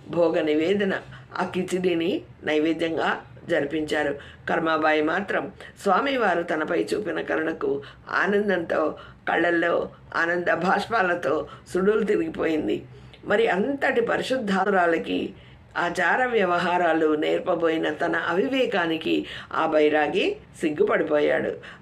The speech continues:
అయితే తాను పాటిస్తున్న ఆచారాలన్నీ ఈ వృధానా, మరి నేను ఇన్నాళ్ళు ఇంత చ-, ఇంత చేస్తూ ఉన్నాను,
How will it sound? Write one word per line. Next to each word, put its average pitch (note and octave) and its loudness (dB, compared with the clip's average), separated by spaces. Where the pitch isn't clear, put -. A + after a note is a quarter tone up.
అయితే G#3 2
తాను F3 0
పాటిస్తున్న E3+ 0
ఆచారాలన్నీ D#3+ 0
ఈ - 0
వృధానా, F#3 2
మరి F#3+ 0
నేను F#3 2
ఇన్నాళ్ళు F#3+ 0
ఇంత A3 -2
చ-, G3 0
ఇంత F#3+ -2
చేస్తూ G#3 0
ఉన్నాను, E3 2